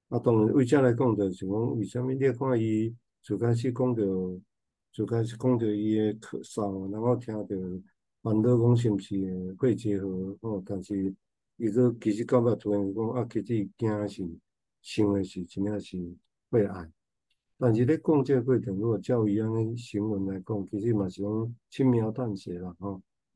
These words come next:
这患者这有当安尼听故事的时阵，讲听伊的内容尔嘛，吼，然后听是其他的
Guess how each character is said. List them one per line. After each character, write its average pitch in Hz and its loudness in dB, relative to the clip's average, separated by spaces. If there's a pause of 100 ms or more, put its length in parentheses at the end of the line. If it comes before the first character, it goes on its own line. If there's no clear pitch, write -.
(120)
这 131 2
患 101 0
者 110 -2
这 107 0 (360)
有 101 -8
当 123 2
安 151 0
尼 151 0
听 120 0
故 120 0
事 113 -4
的 104 0
时 98 -10
阵， 95 -2
讲 107 -4
听 110 -4
伊 107 2
的 107 4
内 98 -2
容 90 -4
尔 87 -4
嘛， 90 -4
吼， 101 -4
然 107 -2
后 104 -2
听 113 0
是 90 -6
其 101 -4
他 113 2
的 95 -2